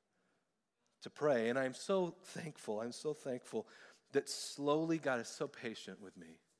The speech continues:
that slowly but surely God has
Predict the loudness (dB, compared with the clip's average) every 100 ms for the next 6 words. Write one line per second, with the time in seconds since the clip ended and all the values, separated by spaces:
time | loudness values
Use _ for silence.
0 | _ _ -20 -12 -6 -4 -4 -2 2 4
1 | 4 4 2 2 -2 -6 -6 -6 -2 0
2 | 0 -2 0 0 0 -2 -2 -2 -2 -4